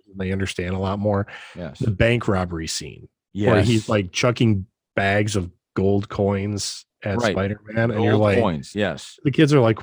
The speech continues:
Speaker 1: "Why is he stealing coins? Like, what, who
Speaker 2: Yeah.
Speaker 1: does that? Where's the cash, man?" I mean,
Speaker 2: Yeah.
Speaker 1: just kinda that whole deal. We're like, "You're right, but this is a comic book film." I mean, he, it had everything but, like, the dollar symbol
Speaker 2: Yeah.
Speaker 1: on,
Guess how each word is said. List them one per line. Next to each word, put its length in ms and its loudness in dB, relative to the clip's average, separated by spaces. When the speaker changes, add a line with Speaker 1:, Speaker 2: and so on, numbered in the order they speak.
Speaker 1:
"Why 160 -8
is 140 -4
he 80 2
stealing 520 -2
coins? 540 -4
Like, 140 -6
what, 260 0
who 200 -6
Speaker 2:
Yeah. 220 4
Speaker 1:
does 220 0
that? 180 -2
Where's 240 2
the 120 -10
cash, 540 -4
man?" 280 -4
I 60 -2
mean, 80 -2
Speaker 2:
Yeah. 120 2
Speaker 1:
just 160 -2
kinda 340 -2
that 260 0
whole 100 -2
deal. 160 -2
We're 100 -2
like, 240 -6
"You're 320 -6
right, 320 -2
but 140 -14
this 180 -8
is 120 -6
a 80 -8
comic 400 -4
book 180 -12
film." 480 -6
I 80 -4
mean, 260 0
he, 220 0
it 260 0
had 180 6
everything 460 2
but, 160 0
like, 260 -4
the 120 -4
dollar 480 -2
symbol 640 -8
Speaker 2:
Yeah. 320 2
Speaker 1:
on, 240 -6